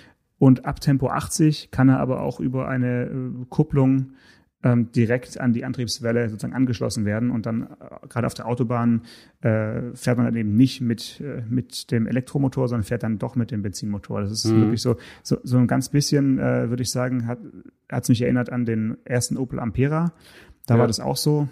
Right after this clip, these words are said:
Speaker 1: Opel hat den Ampera ja als Elektroauto promotet. Ähm, es war aber eigentlich auch ein, ja, Plug-in-Hybrid, äh, mit, mit einem großen Akku eben,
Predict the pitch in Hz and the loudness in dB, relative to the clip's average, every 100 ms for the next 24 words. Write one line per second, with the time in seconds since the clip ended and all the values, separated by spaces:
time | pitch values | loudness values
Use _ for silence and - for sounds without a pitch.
0 | - - 135 123 120 120 120 131 127 120 | -6 -4 0 0 0 -2 -2 -4 -4 -2
1 | 117 113 113 113 110 - - _ 113 110 | -2 -4 -6 -6 -6 -8 -10 _ 0 0
2 | - - 147 147 147 139 135 - 131 131 | -2 -6 -4 0 0 -2 -4 0 2 4
3 | 139 127 - - - - _ _ - - | 2 -2 -2 -14 -20 -20 _ _ -4 0
4 | 113 113 117 - 110 104 101 - 113 120 | 2 2 -2 -4 -8 -4 -4 -2 -4 -4
5 | 117 113 120 - 113 113 104 _ _ _ | -4 -4 -8 -4 -2 -2 -4 _ _ _
6 | _ 165 - 117 107 90 _ - 104 151 | _ -14 0 2 2 -2 _ -2 0 2
7 | 117 104 113 123 - _ _ - _ - | 2 2 -6 -8 -16 _ _ -20 _ 2
8 | 117 110 110 - 123 110 107 123 123 110 | 4 4 2 0 -2 -2 -2 -2 -4 -6
9 | - 110 107 131 | -4 -2 2 0